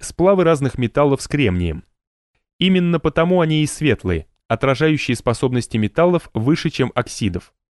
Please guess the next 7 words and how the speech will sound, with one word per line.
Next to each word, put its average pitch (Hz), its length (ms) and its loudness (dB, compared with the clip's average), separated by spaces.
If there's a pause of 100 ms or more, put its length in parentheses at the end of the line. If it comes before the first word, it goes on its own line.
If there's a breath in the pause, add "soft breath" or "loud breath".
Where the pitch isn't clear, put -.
(880)
Сюда 196 320 0
же 202 120 2
кинем 196 320 2
еще 165 340 0
один 175 220 0
любопытный 156 560 0
фактец. - 580 -4